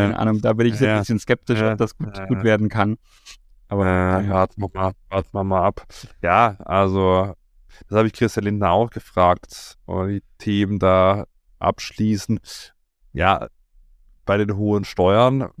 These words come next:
Speaker 2: hat man da nicht die Gefahr, dass eben wohlhabende Privatpersonen oder überhaupt Privatpersonen und dann Unternehmen aus Deutschland abwandern? Und die, die Antwort war schon ganz interessant. Da hat er gesagt, ja, die Gefahr besteht,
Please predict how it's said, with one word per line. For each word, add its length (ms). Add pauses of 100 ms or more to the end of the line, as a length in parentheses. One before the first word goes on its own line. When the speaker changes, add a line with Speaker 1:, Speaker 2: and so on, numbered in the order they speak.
Speaker 2:
hat 200
man 100
da 40
nicht 220
die 40
Gefahr, 440
dass 160
eben 380
wohlhabende 640
Privatpersonen 760
oder 100
überhaupt 460
Privatpersonen 720
und 220
dann 160 (240)
Unternehmen 640
aus 240
Deutschland 440
abwandern? 680 (460)
Und 160
die, 300
die 140
Antwort 380
war 100
schon 220
ganz 220
interessant. 600
Da 80
hat 100
er 100
gesagt, 220
ja, 240
die 100
Gefahr 420
besteht, 560